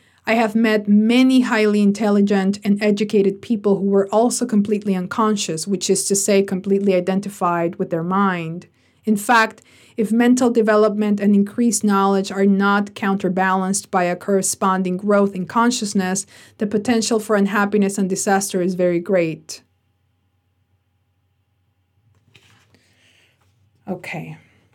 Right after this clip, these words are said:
He says, "Nobody chooses dysfunction, conflict, and pain." He, this is a response to somebody says, you know, "A friend of mine is in an abusive relationship and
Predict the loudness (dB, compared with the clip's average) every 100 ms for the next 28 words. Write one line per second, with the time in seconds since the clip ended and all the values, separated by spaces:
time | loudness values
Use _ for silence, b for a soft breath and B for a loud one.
0 | _ _ _ _ _ -4 0 2 2 2
1 | 2 4 2 2 0 0 2 2 0 0
2 | -2 0 2 2 0 -2 -4 -2 -2 0
3 | -2 -4 -4 -8 -4 -2 -2 -4 -6 -6
4 | 0 0 0 -2 -4 -2 -2 0 -2 -2
5 | 0 2 0 -2 -2 -2 0 0 0 0
6 | -2 0 0 2 2 -2 -2 -2 -2 0
7 | 2 2 0 -2 -4 -6 B B B 0
8 | 0 2 0 0 0 0 0 2 2 4
9 | 2 2 -2 2 2 4 2 -2 -6